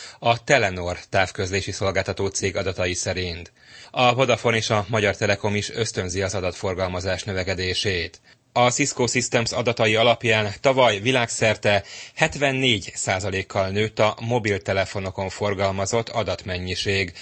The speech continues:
A forgalom ötvenöt százalékát a videók teszik ki.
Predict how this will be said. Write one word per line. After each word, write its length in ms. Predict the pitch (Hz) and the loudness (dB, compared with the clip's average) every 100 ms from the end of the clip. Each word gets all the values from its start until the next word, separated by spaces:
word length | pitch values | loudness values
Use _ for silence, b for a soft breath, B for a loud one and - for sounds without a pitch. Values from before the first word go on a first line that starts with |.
| B B - | B B -2
A 220 | 113 110 | 2 2
forgalom 560 | - 127 110 113 104 98 | 2 2 4 4 2 -2
ötvenöt 680 | - - 135 131 120 - | -6 0 0 0 -2 -2
százalékát 800 | - - 90 90 90 92 110 110 | -4 -2 -2 -2 -4 -2 -2 0
a 180 | 127 110 - | 0 0 -2
videók 480 | 113 101 92 85 82 | -4 -2 -2 -2 -6
teszik 360 | 95 90 87 - | -8 -6 -8 -10
ki. 340 | - 95 98 | -8 -6 -8